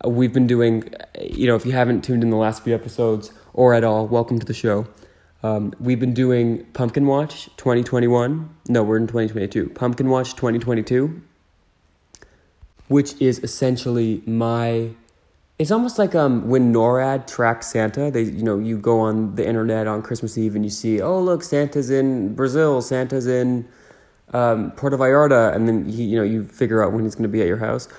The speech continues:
which I've always wondered. Actually, never mind. We're not gonna get into that. I don't wanna ruin the Christmas magic. Polar Express. Actually, there is a gigantic plot hole in Polar Express that I'm not going to,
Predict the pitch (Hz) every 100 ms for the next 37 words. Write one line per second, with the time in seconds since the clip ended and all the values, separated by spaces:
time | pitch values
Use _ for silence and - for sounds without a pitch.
0 | - 170 170 - 170 202 202 147 143 131
1 | 113 110 117 - _ _ _ _ _ _
2 | _ _ _ _ - 139 131 135 127 120
3 | 113 104 104 127 127 123 107 104 107 107
4 | 98 - - _ _ _ - 123 127 120
5 | 117 117 117 123 - 110 113 113 123 160
6 | 160 - _ _ _ _ _ - 135 120
7 | 104 - 110 82 110 - - - 143 147
8 | - 110 87 117 - _ _ _ _ _
9 | - 113 127 143 151 - 123 110 107 92
10 | 123 110 117 113 117 123 143 - - 110
11 | - 120 143 147 143 160 156 160 - 175
12 | 190 185 117 120 123 120 117 143 - 135
13 | 131 131 131 135 123 120